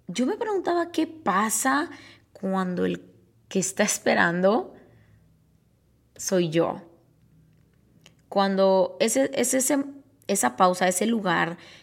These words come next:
que no estoy donde estaba antes, pero todavía no estoy donde quiero estar. Es cuando no estás donde solías estar, pero todavía no has llegado o no estás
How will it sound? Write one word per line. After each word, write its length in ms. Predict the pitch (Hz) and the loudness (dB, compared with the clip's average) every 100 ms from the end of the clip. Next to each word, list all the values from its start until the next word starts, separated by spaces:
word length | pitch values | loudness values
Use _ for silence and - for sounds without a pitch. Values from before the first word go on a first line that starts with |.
| _ - | _ -4
que 680 | 190 185 180 - - - _ _ _ _ _ _ | 0 2 2 0 -10 -20 _ _ _ _ _ _
no 400 | 185 185 196 208 | -4 0 0 0
estoy 840 | 247 254 - - - 196 175 185 214 | 0 -2 -4 -6 0 4 6 6 4
donde 400 | 202 185 170 165 | 0 0 0 0
estaba 680 | 160 - 170 165 202 214 | -2 -2 2 4 4 2
antes, 580 | 170 165 165 180 240 - - - - _ - | 0 -2 0 0 0 -4 -12 -20 -20 _ -2
pero 400 | 190 185 190 196 | 2 4 2 0
todavía 600 | - 202 190 202 277 370 | 0 2 4 4 2 2
no 120 | 269 | 0
estoy 380 | 254 - 202 202 | -2 -2 0 2
donde 320 | 196 180 165 | 0 -2 -4
quiero 280 | - 175 160 | -2 0 0
estar. 540 | 160 - - - - - _ _ _ _ _ _ _ _ _ _ _ _ _ _ _ _ _ - | -2 -6 -2 0 0 -4 _ _ _ _ _ _ _ _ _ _ _ _ _ _ _ _ _ -4
Es 240 | 175 180 | -2 -2
cuando 420 | - 190 180 165 160 | -2 -2 0 0 0
no 260 | 170 180 | -2 0
estás 540 | 180 - - 175 190 214 | 0 -2 0 4 4 2
donde 240 | 208 185 | -2 -2
solías 440 | 175 165 175 175 | -2 0 0 0
estar, 480 | 175 170 170 175 196 | -2 -4 -2 0 0
pero 280 | - 185 185 | 2 2 2
todavía 600 | 185 170 165 175 190 196 | 0 0 0 -2 -2 -2
no 380 | 185 175 180 185 | -4 -4 0 0
has 260 | 180 170 | -2 -4
llegado 520 | 170 165 165 175 196 170 | -4 -2 0 0 2 0
o 340 | 170 175 165 | 0 -2 -4
no 300 | 165 170 180 | -4 -4 -2
estás 640 | 175 - - 180 175 226 | -4 -6 -10 2 4 4